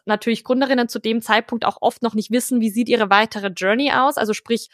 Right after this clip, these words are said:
brauchen sie noch mal eine Finanzierung? Will dieser Finanzierungspartner dann gegebenenfalls, dass da irgendwelche andere Equity-Teile noch mit drinnen sind und dass dieser Schritt quasi für viele an dem Punkt noch sehr, sehr schwierig ist, zu sagen, Equity abzugeben,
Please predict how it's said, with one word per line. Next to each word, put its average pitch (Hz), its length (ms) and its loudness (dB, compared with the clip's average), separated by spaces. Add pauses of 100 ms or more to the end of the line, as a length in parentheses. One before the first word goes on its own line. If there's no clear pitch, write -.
(240)
brauchen 247 360 2
sie 247 100 0
noch 233 120 2
mal 226 120 2
eine 220 120 2
Finanzierung? 220 800 2 (340)
Will 254 260 4
dieser 247 220 4
Finanzierungspartner 226 920 0
dann 202 160 0
gegebenenfalls, 214 720 0
dass 220 120 -10
da 196 100 2
irgendwelche 208 360 -2
andere 254 240 2
Equity-Teile 220 640 0
noch 220 200 0 (220)
mit 220 160 0
drinnen 226 280 4
sind 220 240 0 (240)
und 285 320 4
dass 226 200 2
dieser 208 260 -2
Schritt 233 520 0
quasi 226 380 2
für - 160 -8
viele 247 720 2 (400)
an 202 200 2
dem 226 220 0
Punkt 226 240 -2
noch 202 140 -2
sehr, 202 420 2
sehr 196 400 2
schwierig 233 460 -2
ist, - 160 -4
zu 208 80 -8
sagen, 196 260 2
Equity 220 320 0
abzugeben, 214 600 0